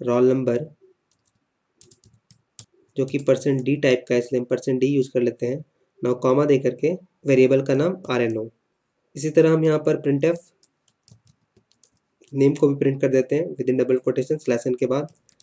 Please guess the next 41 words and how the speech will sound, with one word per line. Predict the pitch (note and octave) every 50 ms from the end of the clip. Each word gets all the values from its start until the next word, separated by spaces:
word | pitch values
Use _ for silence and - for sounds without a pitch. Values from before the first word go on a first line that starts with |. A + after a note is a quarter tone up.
| _ _ - -
नेम | C#3+ C#3+ C#3 C#3 D#3+ - - _ _ _ _ -
जो | D3 C#3 C3+
कि | C#3 D#3 C#3+
स्ट्रिंग | C#3 - D#3+ D#3+ D#3+ -
टाइप | C#3+ B2 A#2+ - -
का | -
है | C3
इसलिए | C3 C3 - C#3 C#3
हम | C3+ C#3
परसेंट | C3+ B2+ - - C#3 C#3 C#3 - _ -
एस | C#3+ C#3 -
यूज़ | C#3+ C3+ B2+ -
कर | - C3
लेते | B2 B2 A#2+ - - B2+
हैं। | C#3+ D#3+ - -
Now | C#3 C3 B2+ C3
कॉमा | C3+ C3 C#3 C#3+
सेपरेशन | C#3+ D#3 C#3+ C#3+ C#3 C3+ C#3 D3 C#3
के | C#3+ C3+
बाद | B2+ C3 D3 - F3+ - _ _ _ - - _ -
वेरिएबल | C3 B2+ C3 C3 C3 C3
का | C3+ C#3+
नाम | D3 D#3+ D#3+ C#3+
नेम, | B2 A#2 A2 A#2+ A#2 - _ _ _ _ _ _ _ _ -
now | B2+ C3 D3 F3 F3 - -
सेमीकोलन। | - C#3+ B2+ B2 A#2 A#2+ A2+ A2 G#2+ A2+ B2 - _ _ _ _ _ _ -
इस | E3 C#3 -
तरह | D3+ D#3
से | D3+ E3
प्रोग्राम | C#3+ D3 D3 C#3+ C#3+ D3+ D#3+
कंप्लीट | D#3+ - C#3+ C#3 D#3+ E3 E3 -
है | B2+ C#3 F3 - _ _ _ _ _ _ -
जहाँ | - C3+ C3 C3+
पे | C#3 D3+
हम | D3 E3 F#3 F#3 - - -
एफ | D3 C#3 C#3+
एस | D3+ C#3+
कैन | - - C#3 D3+
एफ़ | D#3 -
फंक्शन | - C#3 C3+ D3 D#3 C#3+
से | C#3+ C#3+ B2+ C3+ D3+